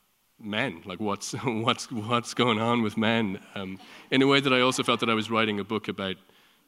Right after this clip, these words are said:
like, America and, and capitalism and all these other things. But yeah, I, I sort of, I wanna have my cake and eat it. I want my book to be about everything. Um, but so I would talk about this stuff with them, and, and, um, this question of, like, would it, would it be you? Um,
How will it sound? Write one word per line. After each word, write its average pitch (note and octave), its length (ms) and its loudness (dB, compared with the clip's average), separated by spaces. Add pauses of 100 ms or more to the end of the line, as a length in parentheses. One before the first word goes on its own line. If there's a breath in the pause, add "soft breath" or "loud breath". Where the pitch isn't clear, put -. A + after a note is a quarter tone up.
like, F#2 120 -8
America F#2+ 500 -6
and, F2 240 -14
and F2+ 100 -16
capitalism F2 500 -10
and E2+ 80 -14
all F2 80 -14
these E2+ 180 -16
other F2+ 140 -16
things. F2 380 -18
But F#2 140 -14 (360 loud breath)
yeah, F#2 120 -6
I, E2+ 140 -8
I F#2 40 -8
sort F#2 200 -12
of, F#2 120 -18
I G#2 60 -8
wanna F#2+ 180 -8
have F#2 100 -12
my F2+ 100 -12
cake F2+ 260 -14
and F2+ 80 -16
eat F2 100 -14
it. E2+ 100 -16
I F2 40 -16
want F2 180 -16
my F2 60 -14
book E2 180 -18
to - 80 -16
be E2+ 100 -14
about E2+ 200 -6
everything. - 300 -18 (500 loud breath)
Um, F2+ 340 -8 (420)
but A#2+ 100 0
so C#3 100 6
I C3 40 8
would B2+ 160 4
talk C#3+ 280 2
about A#2 200 0
this G#2+ 140 -6
stuff C#3 240 -2
with B2+ 120 -2
them, G2+ 180 -2
and, F#2+ 160 -8
and, G2 300 -10 (220)
um, F#2+ 360 -8 (1200 soft breath)
this - 160 -8
question A#2 380 -2
of, F#2+ 80 -6
like, F#2+ 140 -2
would A2 180 0
it, G#2 100 -4 (120)
would A2 160 -2
it F#2+ 120 -10
be G#2 80 -4
you? G2+ 420 -4 (200)
Um, F#2+ 320 -8